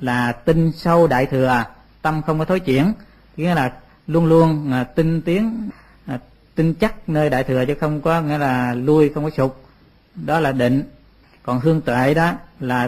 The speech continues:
thường đối với thân tâm, quán xét ở bên trong. Tức là thường quán xét thân tâm ở bên trong đó, à, không có xen, không có hở, đó là cái hương tuệ. Còn hương giải thoát là hay đoạn dứt tất cả những cái vô minh kiết phược. Còn hương giải thoát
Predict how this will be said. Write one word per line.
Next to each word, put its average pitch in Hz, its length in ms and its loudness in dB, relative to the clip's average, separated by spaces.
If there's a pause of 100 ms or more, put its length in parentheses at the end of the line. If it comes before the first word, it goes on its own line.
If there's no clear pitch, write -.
(100)
thường 127 400 2
đối 160 180 2
với 185 120 0
thân 156 220 -2
tâm, 156 280 2 (420)
quán 190 240 2
xét 202 280 -4
ở 151 100 2
bên 151 160 0
trong. 151 260 2 (880)
Tức 165 100 -2
là 160 60 -2
thường 127 280 0
quán 175 160 2
xét 202 200 -2
thân 160 120 -2
tâm 151 180 0
ở 151 60 0
bên 151 140 -2
trong 151 200 2
đó, 165 140 0 (160)
à, 127 200 -6
không 147 160 -2
có 160 260 0 (100)
xen, 151 180 -2
không 151 100 -2
có 151 60 -2
hở, 135 380 2 (140)
đó 143 140 -2
là 139 120 0
cái 143 160 -4
hương 143 160 0
tuệ. 117 360 -2 (580)
Còn 120 160 -4
hương 151 240 4
giải 135 140 0
thoát 202 260 2 (280)
là 123 220 -4
hay 156 280 0
đoạn 131 340 0
dứt 202 140 0 (120)
tất 190 180 -6
cả 131 240 0
những 147 160 -2
cái 165 200 0
vô 156 140 2
minh 151 260 2
kiết 202 340 -6
phược. 127 120 -2 (440)
Còn 123 180 -6
hương 156 220 2
giải 131 140 2
thoát 202 160 2